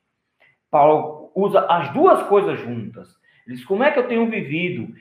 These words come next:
Eu tenho vivido em santidade e sinceridade.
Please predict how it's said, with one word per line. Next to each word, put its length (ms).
Eu 120
tenho 180
vivido 800
em 140
santidade 880
e 100
sinceridade. 1400